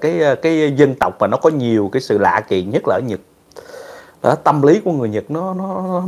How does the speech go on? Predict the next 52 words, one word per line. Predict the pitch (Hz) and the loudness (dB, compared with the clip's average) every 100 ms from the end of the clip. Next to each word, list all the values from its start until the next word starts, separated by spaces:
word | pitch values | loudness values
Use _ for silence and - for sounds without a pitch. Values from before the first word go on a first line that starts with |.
| 175 | 2
nó | |
lạ | 185 - - | 4 4 2
lắm, | 151 240 | -2 -2
nó | 269 | 0
lạ | 202 - | 0 -2
lắm. | - - _ _ _ _ _ _ - _ _ | -6 -8 _ _ _ _ _ _ -20 _ _
À, | - 98 85 - - - - - | -6 -6 -6 -14 -20 -20 -20 -2
nên | 135 147 | 2 4
là | 135 117 110 | 6 4 2
cái | 160 | 0
câu | 160 139 127 | 4 4 4
chuyện | 104 110 | 2 2
này | 113 | 0
Nguyên | 107 120 | 0 -2
thấy | - 147 | 0 2
là | 156 | 4
quốc | 110 180 | 4 2
hội | - 92 90 107 110 | 4 4 4 2 0
có | 156 | 4
vui | 156 135 | 6 6
ha. | 147 - - _ _ _ _ | 2 -2 -12 _ _ _ _
Nguyên | 104 123 120 | -2 0 2
không | 135 135 | 2 6
biết | 170 165 | 6 6
là | 101 | 2
bác | - - | 0 0
Trọng | 92 117 | -2 0
nhà | 101 | 0
ta | 127 135 117 | 4 4 4
có | 143 | 2
mở | 135 113 151 | 2 0 2
tiệc | 98 95 | 2 2
rồi | 107 - | -2 0
có | 135 | 0
mời | 131 101 | 2 0
mấy | 95 139 | 2 -2
em | 120 | -4
sexy | - - 135 | -6 -2 0
hay | 131 | 0
không, | 127 135 135 117 | 2 2 2 -4
mà | 104 101 | -10 -10
không | 120 | -2
biết | 160 - | 0 0
ha. | 156 135 - _ _ _ _ | -4 -6 -12 _ _ _ _
Nhưng | 135 131 | -8 -4
mà | - | 0
thấy | 160 | 2
mà | 139 | 2
cũng | 156 | 4
vui | 156 151 | 6 8
chứ. | 180 - - _ - _ - | 4 2 -10 _ -20 _ -4
À. | 110 | -4